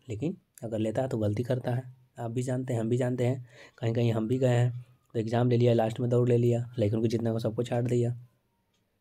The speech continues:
ठीक है। तो ये सब सोचना नहीं, आप लोग को जो है कि पॉजिटिव थिंक बना के जाना है, रनिंग भी करके जाना है, जो भी आप लोग को बेस्ट देना है अपने आप को, ठीक है। वाशरमैन का यही है, इतना काम ही है। अब आते हैं वॉचमैन और चौकीदार का।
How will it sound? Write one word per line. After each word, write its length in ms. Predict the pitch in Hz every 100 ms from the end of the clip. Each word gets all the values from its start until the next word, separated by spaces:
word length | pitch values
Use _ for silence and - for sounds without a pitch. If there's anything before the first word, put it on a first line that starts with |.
| -
ठीक 140 | 135
है। 80 | 180
तो 140 | 180 120
ये 40 |
सब 120 | 123
सोचना 320 | 120 110 127
नहीं, 200 | 131 127
आप 140 | 127 120
लोग 120 | 110
को 80 | 117
जो 140 | 117
है 140 | 113 139
कि 140 | 123
पॉजिटिव 440 | 113 113 107 123 120
थिंक 180 | 120 117
बना 180 | 113 113
के 80 |
जाना 200 | 120 120
है, 200 | 123 156 - - - -
रनिंग 340 | 110 110 117
भी 80 | 120
करके 260 | 123 123 127
जाना 240 | 123 131
है, 200 | 127 - - 104
जो 160 | 107
भी 120 | 110
आप 140 | 113 110
लोग 120 | 120
को 160 | 156 - _ -
बेस्ट 280 | 107 110 113
देना 240 | 107 104
है 60 | 101
अपने 200 | 104 110
आप 140 | 104 -
को, 100 | 107 - _ - -
ठीक 120 | 127
है। 140 | 160 156
वाशरमैन 420 | 117 107 123 123
का 80 | 123
यही 180 | 117 123
है, 80 | 131
इतना 220 | 117 120
काम 220 | 120 110
ही 120 | 127 151 - _ -
है। 300 | 101 104 - _ _
अब 140 | 139 139
आते 160 | 131
हैं 60 | 131
वॉचमैन 380 | 117 113 127 131
और 60 |
चौकीदार 440 | 113 110 110 104 101
का। 180 | 110